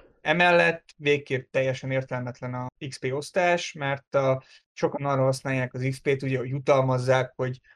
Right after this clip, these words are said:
hú, te most nagyon sokat tettél a csapathoz, te egész nap telefonoztál,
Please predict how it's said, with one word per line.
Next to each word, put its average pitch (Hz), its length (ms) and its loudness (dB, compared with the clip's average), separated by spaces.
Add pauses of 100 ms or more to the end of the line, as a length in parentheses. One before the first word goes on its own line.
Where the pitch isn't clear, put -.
hú, 156 140 -6
te 151 120 2
most 131 180 -2
nagyon 143 220 0
sokat 135 340 0
tettél 135 340 2
a 127 80 4
csapathoz, 131 920 0 (340)
te 131 400 0 (240)
egész 143 340 2
nap 131 140 -4
telefonoztál, 135 1000 0